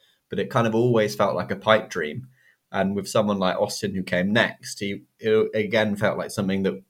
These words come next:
just was just too good to be true, that, you know, he,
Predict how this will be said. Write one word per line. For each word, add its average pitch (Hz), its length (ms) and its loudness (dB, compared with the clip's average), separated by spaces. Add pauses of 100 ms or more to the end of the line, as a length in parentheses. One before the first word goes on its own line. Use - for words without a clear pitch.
just - 260 -8
was 107 140 0
just 101 240 -8
too 117 160 4
good 101 220 0
to - 60 -14
be 92 120 -4
true, 110 380 0
that, 85 180 0 (560)
you 90 80 -6
know, 85 160 -2
he, 104 200 -8